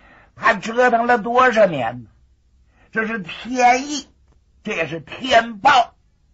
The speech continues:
才落到我手心上。但是他一家子好办事儿啊。那叫我饶了他手下六千多人，这个事儿难呐，我做不了主啊，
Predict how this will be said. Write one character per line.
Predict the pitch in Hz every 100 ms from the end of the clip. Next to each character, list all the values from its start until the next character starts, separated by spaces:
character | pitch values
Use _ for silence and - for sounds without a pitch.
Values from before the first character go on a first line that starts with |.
| _ _ _ _ _ _ _
才 | 151
落 | 165 180 151
到 | 127
我 | 123 151
手 | - 110
心 | 104 98
上。 | 87 - _ _ _ _ _ _ _ _ _ _ _ _ _ _
但 | 262
是 | 277
他 | 202 - 220 302 605 339 320
一 | 220 226 190
家 | 196 185 180 175
子 | 165 139 - - _ _ _ _ _ -
好 | - - 107
办 | 120 151 110
事 | 92
儿 | 117 82 _ _ _
啊。 | 85 - _ _ _ _ _ _ _ _ _ _ _
那 | 160
叫 | 185 190
我 | 143 131
饶 | 135 151 208
了 | 196
他 | 185
手 | 165 135 147
下 | 139 165
六 | 165 220 156
千 | - 170 180
多 | 185 190
人， | 165 160 190
这 | 185 233 247 254 226
个 | 180
事 | - 175
儿 | 139
难 | 120 90 80 110
呐， | 98 _ _ _ _ _ -
我 | 131 156
做 | 214 247
不 | 196
了 | 226 247
主 | 311 165
啊， | - _ _